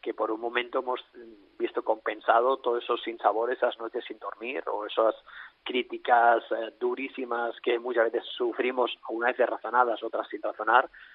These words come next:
eh, y entonces que compensa todo ello. Entonces, cualquier proyecto, de verdad que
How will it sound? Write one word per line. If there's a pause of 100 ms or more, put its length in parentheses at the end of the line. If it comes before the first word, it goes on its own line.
(200)
eh,
y
entonces
que
compensa
todo
ello.
Entonces, (420)
cualquier
proyecto,
de
verdad
que